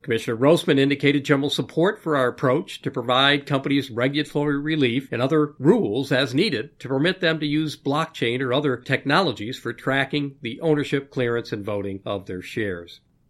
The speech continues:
In addition to our letter on proxy process, we sent two other letters to the S E C on January thirty-first.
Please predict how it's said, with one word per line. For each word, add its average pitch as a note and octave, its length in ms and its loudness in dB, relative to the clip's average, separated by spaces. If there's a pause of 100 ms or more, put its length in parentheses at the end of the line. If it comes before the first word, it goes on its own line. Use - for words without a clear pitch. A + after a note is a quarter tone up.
(120)
In A#2+ 100 -2
addition C#3+ 380 4
to C3+ 160 -2
our A#2+ 280 0
letter C#3+ 280 4
on A#2+ 100 -4
proxy C3 340 -2
process, F#3+ 520 -4
we D#3+ 100 -4
sent - 240 -2 (180)
two - 360 2
other A3 280 2
letters F#2 360 -10
to B2 120 -6
the G#2 160 -6
S G2 220 -10
E G#2 80 -10
C A2 400 -8
on G#2+ 260 -8
January B2+ 640 -2
thirty-first. A2 800 -6